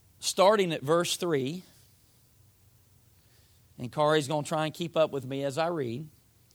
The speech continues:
"Then the word of the Lord came by Haggai the prophet, saying, 'Is it time for yourselves to dwell in your paneled houses, and this temple to lie in ruins?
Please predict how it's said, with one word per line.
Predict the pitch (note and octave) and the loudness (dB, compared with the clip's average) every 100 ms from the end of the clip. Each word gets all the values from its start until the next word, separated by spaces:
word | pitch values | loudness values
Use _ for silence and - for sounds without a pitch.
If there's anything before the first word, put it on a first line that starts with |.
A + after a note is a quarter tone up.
| - - - - _ - | -20 -20 -20 -20 _ -6
"Then | B2+ F#3+ A#3+ | 4 4 6
the | |
word | G#3 G3 G3+ | 4 4 4
of | G#3 F#3 | 4 2
the | G#3 | 2
Lord | D#3 C3+ C#3 C3+ - | 2 2 0 -2 -8
came | - E3 D#3+ | -4 -2 0
by | D3+ D3+ | 2 2
Haggai | C#3 D#3+ D3+ A#2+ A#2+ | 2 0 2 0 -2
the | A#2+ | -4
prophet, | A#2 D3 C#3+ - A2 - _ _ _ - | -2 2 2 0 -8 -10 _ _ _ -8
saying, | - C#3 C3 C3 C#3 C3 - _ _ _ _ _ - | -2 0 0 -2 -4 -8 -18 _ _ _ _ _ 2
'Is | F3 A3+ | 4 6
it | A#3+ - | 2 2
time | - F#3+ F#3+ | 2 4 2
for | F#3 F3 | 0 -2
yourselves | E3+ D3+ D3+ D3 D#3 C#3+ | 0 2 4 4 4 2
to | - | -6
dwell | B2+ A#2 C3 C#3 D3 D#3 | -6 -2 2 4 4 0
in | C3+ | -2
your | C3 B2 | -2 -4
paneled | - C3+ D3 C#3 | -2 -2 -2 -2
houses, | A#2+ B2 B2 D3 F3+ F#3+ - _ _ _ _ _ _ - | -2 -2 -2 -2 -4 -6 -8 _ _ _ _ _ _ 2
and | E3+ E3+ | 4 4
this | G#3 A#3+ | 4 4
temple | - B3+ C4+ D#3 | 4 0 0 -4
to | D3 D#3 | 0 2
lie | D3 D#3+ | 4 4
in | D#3+ C#3 | 2 2
ruins? | B2+ D3+ G#3+ A#3+ B3+ - | 0 0 0 -2 -6 -12